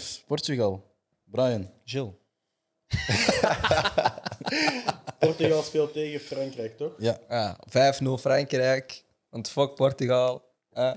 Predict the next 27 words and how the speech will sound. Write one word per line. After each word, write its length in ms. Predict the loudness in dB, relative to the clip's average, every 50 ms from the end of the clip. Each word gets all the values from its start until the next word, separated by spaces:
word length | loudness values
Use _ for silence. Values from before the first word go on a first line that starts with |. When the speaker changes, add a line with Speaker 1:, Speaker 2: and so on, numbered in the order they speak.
| -6 -14 -20 -20 -20 -20 -4 0
Speaker 2:
Allee, 220 | 2 2 2 2 2
kom. 180 | 0 0 0
Speaker 3:
Ehm, 540 | 0 0 0 0 0 0 -2 -2 -2 -4 -4 -6 -6 -8 -8 -10 -12 -16 _ _ _ _ _ _ -12
het 180 | -12 -6 -2
ding 200 | 2 4 4 4
is, 260 | 4 2 0 -4 -10 -12 -6
Portugal 300 | -4 0 2 4 4 4
heeft 140 | 4 2 2
nog 120 | 2 4
altijd 260 | 4 4 2 0 -2
Ronaldo. 540 | -2 -2 -2 0 0 0 0 0 -2 -2 -4 -8 -16 -20 -20 -18 -16 -14 -14 -14 -14 -14 -18 _ _
Dus 340 | -10 -4 -2 -2 0 0 0
die 180 | 0 0 0 2
kan 220 | 4 4 4 4
altijd 600 | 2 2 2 2 2 2 2 0 -2 -8 -16 -18 -20
dingen 320 | -10 -6 -2 -2 0 0 0
uit 180 | 0 0 2
zijn 140 | 2 2 2
hoed 200 | 2 2 0 2
toveren. 440 | 2 2 2 2 0 -2 -2 -2 -4 -6 _ _
Ehm, 340 | -6 -2 -2 -2 -2 -4 -6 -8 -10 -14 -16 -8
Frankrijk 360 | -2 0 0 2 2 0 -2 -4
heeft 160 | -4 -2 0
heel 200 | 0 2 2 2
veel 220 | 2 2 2 2
wapens 420 | 2 2 0 0 -2 -6 -10 -10 -8
voorin. 400 | -4 -2 -2 -2 -2 -4 -8